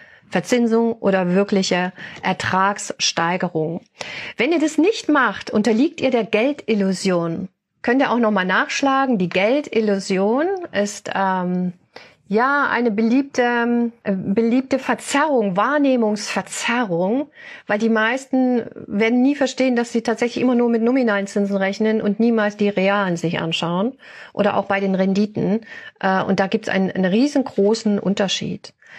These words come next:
Wenn ihr dieser Gedanke nominal real in, in Relation mit der Inflationsrate spielt auch bei vielen anderen Sachen eine Rolle. Wenn ihr zum Beispiel,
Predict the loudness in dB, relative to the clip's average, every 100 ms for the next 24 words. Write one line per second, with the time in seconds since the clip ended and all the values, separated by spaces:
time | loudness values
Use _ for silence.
0 | -18 -18 -18 -18 -18 -20 _ _ _ _
1 | _ _ _ _ _ -2 0 2 2 2
2 | 2 4 4 2 0 -2 -8 -10 -14 _
3 | _ -2 0 0 0 0 0 0 0 2
4 | 4 4 4 2 0 2 0 0 -2 -2
5 | 0 0 0 -2 -6 _ _ 0 2 2
6 | 0 0 0 2 2 2 2 0 -6 -2
7 | 2 2 2 2 0 0 -2 -4 0 2
8 | 2 0 -8 -8 -6 -6 -6 -8 -10 -16
9 | -16 -2 0 2 0 0 0 2 0 2
10 | 2 0 0 -2 0 -2 0 0 2 2
11 | 0 0 2 2 2 0 0 2 0 -2
12 | 0 2 2